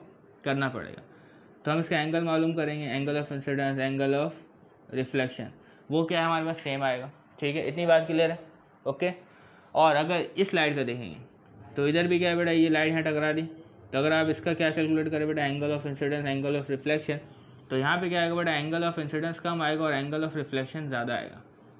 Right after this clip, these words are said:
इतनी बात तो clear है ना, कोई मसला नहीं, ठीक है। तो light को जाना था दोनों को एक ही जगह, ठीक है। तो यहाँ पे क्या है बेटा, angle of incidence आप देख सकते हैं क्या बेटा, दोनों बराबर हैं। तो जो light जो है वो कौन सा रास्ता choose करेगी, जो light जो है वो वाला रास्ता choose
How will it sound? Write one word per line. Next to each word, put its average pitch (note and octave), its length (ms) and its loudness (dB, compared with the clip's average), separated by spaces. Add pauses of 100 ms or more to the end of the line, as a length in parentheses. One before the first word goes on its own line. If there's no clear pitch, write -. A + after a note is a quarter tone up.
इतनी E3+ 200 -6
बात E3+ 200 2
तो F3 80 -8
clear D#3+ 280 -2
है D#3+ 80 -6
ना, E3+ 180 -12
कोई D3+ 100 -2
मसला D3 300 0
नहीं, C#3+ 100 -8 (540)
ठीक D#3+ 180 2
है। F#3+ 120 -6 (300)
तो D3+ 60 0
light F3+ 320 4
को G#3+ 80 2
जाना F#3 280 2
था G3+ 140 0
दोनों F#3+ 280 -2
को F#3+ 80 -4
एक E3+ 160 -4
ही F#3+ 60 -6
जगह, D#3+ 280 -4 (380)
ठीक D3 200 -4
है। F3+ 80 -10 (360)
तो D#3 60 2
यहाँ E3 260 4
पे G3+ 100 2
क्या G3 120 4
है F#3+ 80 4
बेटा, F#3 280 2
angle F#3 260 2
of F#3 80 -4
incidence F3+ 420 -2
आप F3+ 120 4
देख E3+ 220 -2
सकते F3+ 300 -4
हैं F3+ 140 -6
क्या E3+ 180 2
बेटा, E3+ 220 -2
दोनों D#3 300 -6
बराबर A#2+ 380 -2
हैं। A2+ 100 -12 (420)
तो F#3 80 6
जो G3+ 100 6
light E3+ 380 4
जो F#3 120 0
है F3+ 160 4
वो F#3+ 160 2
कौन F3+ 280 -2
सा F3+ 100 -4
रास्ता D3 340 0
choose C#3 260 -6
करेगी, A#2 200 -6
जो B2+ 100 -2
light D3+ 380 2
जो E3 100 -4
है E3+ 160 -2
वो D3+ 220 -4
वाला D3+ 260 0
रास्ता B2+ 340 -2
choose C#3 240 -8